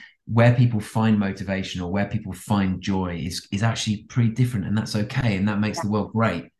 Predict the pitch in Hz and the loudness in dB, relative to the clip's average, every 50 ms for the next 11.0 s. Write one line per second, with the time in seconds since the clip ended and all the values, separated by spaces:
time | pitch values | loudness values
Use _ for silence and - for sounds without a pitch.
0 | _ _ _ _ _ _ _ _ - 95 98 98 95 92 92 92 92 90 - - | _ _ _ _ _ _ _ _ -4 -2 -2 0 0 0 -2 -2 -2 -4 -6 -8
1 | - - 95 95 92 - 107 101 98 95 - - 92 92 90 - - 87 85 85 | -6 -4 -4 -4 -2 0 0 0 2 0 0 0 0 0 0 -2 -4 -6 -8 -8
2 | - - - _ _ - - 92 85 82 - - 101 90 80 - 82 - - - | -10 -12 -20 _ _ -4 -2 -2 -2 -2 -2 -2 -2 -2 -2 -4 -6 -6 -4 -4
3 | 82 80 - - - - - 87 87 82 - - - 85 85 82 82 - - 85 | -4 -4 -4 -6 -8 -8 -6 -6 -6 -6 -6 -6 -8 -6 -6 -6 -8 -6 -6 -6
4 | 78 82 85 80 82 - - 85 78 - - - 82 82 80 - 113 - 80 80 | -6 -6 -6 -8 -8 -6 -6 -6 -8 -8 -8 -8 -8 -8 -8 -8 -8 -8 -8 -10
5 | 82 - 78 73 - - _ _ _ _ _ _ _ - 165 165 165 165 175 165 | -10 -10 -12 -12 -12 -14 _ _ _ _ _ _ _ -6 -4 -4 -4 -6 -8 -10
6 | - - 156 143 - - - 208 - 214 - - - 208 214 - - 247 240 247 | -8 -6 -8 -8 -6 -2 -2 2 2 2 0 0 0 0 0 2 2 4 6 8
7 | 247 254 226 226 220 208 190 190 175 - 202 180 170 170 165 - 156 - - - | 8 8 6 6 4 2 2 0 -2 0 0 0 0 0 -2 -4 -6 -6 -6 -8
8 | - 156 151 101 90 80 - - - - - 135 - - 220 233 262 269 - - | -8 -4 -2 -2 0 -2 -2 -6 -8 -8 -8 -8 -6 -2 2 4 4 4 4 2
9 | 294 277 - - - 240 214 - - - 202 185 185 214 254 247 - - _ - | 0 0 0 0 -2 -2 0 -2 -4 -8 -8 -6 -2 -2 -4 -4 -4 -12 _ -20
10 | - - - - - - - _ - - 196 196 190 180 180 165 156 160 165 170 | -20 -20 -20 -20 -20 -20 -16 _ -2 2 2 4 4 2 2 0 -4 -6 -10 -14